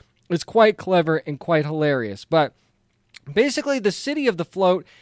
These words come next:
is a neutral city. I mean, this is, this is Switzerland at its finest, but to the nth degree, I guess you could call the Float. And it's where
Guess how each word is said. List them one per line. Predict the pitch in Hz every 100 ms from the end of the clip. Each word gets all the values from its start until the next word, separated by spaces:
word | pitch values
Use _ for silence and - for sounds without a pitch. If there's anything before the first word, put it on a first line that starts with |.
| _
is | 196 180
a | 180 170
neutral | 175 190 180 170 139
city. | - 170 131 113
I |
mean, | 139 180 185 175
this | 233 254
is, | 220 165
this | 220 220
is | 202
Switzerland | - 214 - 202 175 165
at | 156 151
its | -
finest, | 185 175 160 156 - _ _
but | 165 -
to | 180
the | 165 -
nth | 170 180 -
degree, | - 135 165 151
I | 131
guess | 127 139 147
you | 120
could | 117
call | 151 131
the | 120
Float. | - 151 135
And | 143 143
it's | 143 139
where | 175 165